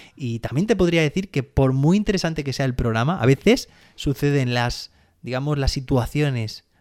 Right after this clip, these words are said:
más enriquecedoras en los momentos y en los lugares menos esperados. En cualquier pasillo, en cualquier stand,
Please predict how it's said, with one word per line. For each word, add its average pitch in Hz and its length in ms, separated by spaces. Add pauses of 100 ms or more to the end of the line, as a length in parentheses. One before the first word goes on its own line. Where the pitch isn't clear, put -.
más 175 260
enriquecedoras 156 800
en 127 120
los 117 120
momentos 123 680 (220)
y 160 120
en 151 140
los 135 200
lugares 123 640
menos 143 440
esperados. 107 720 (240)
En 107 140
cualquier 107 440
pasillo, 160 480 (200)
en 131 220
cualquier 120 440
stand, 165 440